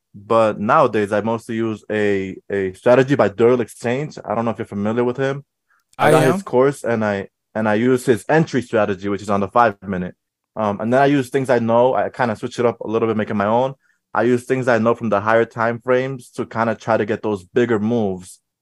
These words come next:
Speaker 1: because his strategy is based on smaller moves, like one-to-ones. But I really enjoy trying to milk the moves as much as I can. And yeah, that's, that's kind of how I've been going about it. And it's been working for me. So I'm not complaining so far.
Speaker 2: Love it, bro.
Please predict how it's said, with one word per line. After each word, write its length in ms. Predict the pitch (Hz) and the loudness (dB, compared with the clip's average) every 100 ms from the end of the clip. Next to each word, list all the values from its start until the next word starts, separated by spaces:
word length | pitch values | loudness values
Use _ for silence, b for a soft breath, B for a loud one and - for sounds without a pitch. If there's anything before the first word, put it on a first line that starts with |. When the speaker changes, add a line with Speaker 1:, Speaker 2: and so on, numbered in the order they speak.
| _ - | _ -12
Speaker 1:
because 240 | - 113 | -2 0
his 140 | 139 | 0
strategy 340 | - 120 110 107 | 4 4 4 0
is 100 | 98 | -2
based 240 | 120 - | -4 -4
on 80 | 98 | -10
smaller 380 | - 127 135 104 | -2 2 4 2
moves, 300 | 95 95 90 | -2 -6 -4
like 160 | 92 | -6
one-to-ones. 760 | 107 107 110 101 113 151 - - _ _ _ _ - | -4 -6 -4 -2 -2 -4 -12 -20 _ _ _ _ 0
But 100 | 123 | 4
I 80 | |
really 320 | 127 127 139 127 | 4 4 2 2
enjoy 460 | 107 113 120 113 | 0 2 4 2
trying 380 | 107 - 107 107 | -2 -4 -4 -4
to 120 | 104 _ _ _ _ _ _ | -8 _ _ _ _ _ _
milk 340 | 107 113 127 120 | -4 0 0 0
the 100 | 113 | -2
moves 280 | 110 120 110 | -2 -2 -4
as 100 | 98 | -6
much 140 | 107 | -6
as 100 | 107 | -2
I 100 | 101 | -2
can. 400 | - 110 117 123 _ _ _ _ _ _ | -2 -2 -2 -4 _ _ _ _ _ _
And 460 | 104 101 95 92 95 | -8 -6 -8 -10 -10
yeah, 220 | - 135 | -2 -2
that's, 320 | 95 98 - - | 0 -6 -8 -10
that's 180 | 98 | -10
kind 240 | - 117 110 | -4 -4 -2
of 140 | 95 | -4
how 220 | 107 101 | -2 -2
I've 200 | 95 92 | -2 -6
been 160 | 107 101 | -10 -6
going 200 | 98 98 | -2 -2
about 320 | 92 98 95 | -2 0 0
it. 120 | 95 | -2
And 100 | 95 | -4
it's 120 | 98 92 | -6 -4
been 140 | 104 | -2
working 300 | 107 107 95 | -2 -2 -8
for 200 | 98 92 | -6 -6
me. 140 | 92 | -6
So 420 | 90 - 92 90 _ _ - | -10 -8 -6 -8 _ _ -12
I'm 100 | 117 | -6
not 140 | 113 | -4
complaining 400 | 107 95 98 90 | -4 -4 -4 -4
so 160 | 90 92 | -6 -6
far. 320 | 90 90 92 _ _ - | -2 -4 -4 _ _ -16
Speaker 2:
Love 280 | 120 127 127 | -8 -4 -4
it, 120 | 107 | -8
bro. 280 | 95 110 110 | -12 -12 -12